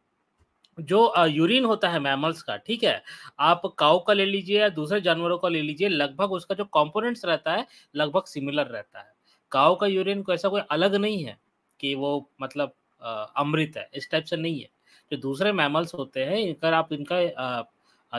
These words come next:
urine की अगर आप composition देखेंगे तो लगभग similar है। ये मतलब, अ, ये science के द्वारा ये मतलब, ये आप पढ़ेंगे तो आपको ये मिल जाएगी ये चीज़, ठीक है। और यहाँ पर भी पूरे Indians लोगों ने ही इस चीज़ को,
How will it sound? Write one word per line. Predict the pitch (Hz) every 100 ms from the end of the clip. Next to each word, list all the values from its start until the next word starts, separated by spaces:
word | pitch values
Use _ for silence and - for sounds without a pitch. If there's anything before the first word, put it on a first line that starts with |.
| 113
urine | 135 170
की | 180
अगर | 170 170
आप | 170
composition | 139 143 190 190 196 185
देखेंगे | 147 139 170 214
तो | 233
लगभग | 143 135 196 -
similar | - 196 214 156 104
है। | 98 _ _ _ _ _ _ _ _ _ _ _ _ -
ये | 147 165 -
मतलब, | 151 180 -
अ, | 139 127
ये | 160
science | 156 139 165 180
के | - 170
द्वारा | 156 165
ये | 185 208
मतलब, | 156 196 196 139
ये | 156
आप | 165 165 _
पढ़ेंगे | 147 147 175
तो | 175 156
आपको | -
ये | 208
मिल | 180 170
जाएगी | 135 110
ये | 110
चीज़, | - 98 _ _ _ _ _ _
ठीक | - 233
है। | 156 - - - -
और | 151
यहाँ | 147 151 202 220
पर | 202
भी | 220
पूरे | 233 214 226
Indians | 165 185 226 240
लोगों | 214 202 214
ने |
ही | 208 240
इस | - -
चीज़ | 190 -
को, | 247 320